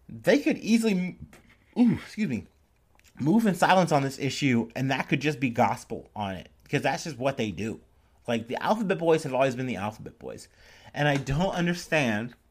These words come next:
why, because this is now a Republican beef, that all of a sudden we gotta,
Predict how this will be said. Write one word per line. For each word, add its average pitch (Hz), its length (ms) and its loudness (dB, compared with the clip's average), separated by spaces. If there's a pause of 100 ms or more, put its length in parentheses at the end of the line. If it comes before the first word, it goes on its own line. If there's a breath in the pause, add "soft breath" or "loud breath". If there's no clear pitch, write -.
(680 soft breath)
why, 127 460 4
because 135 420 -2
this 139 160 -6
is 127 140 -8
now 135 180 2
a 117 40 0
Republican 113 800 0
beef, 110 360 -4 (400 soft breath)
that 135 160 0
all 156 180 4
of 151 80 0
a 151 60 -2
sudden 135 360 0
we 131 140 -2
gotta, 123 280 2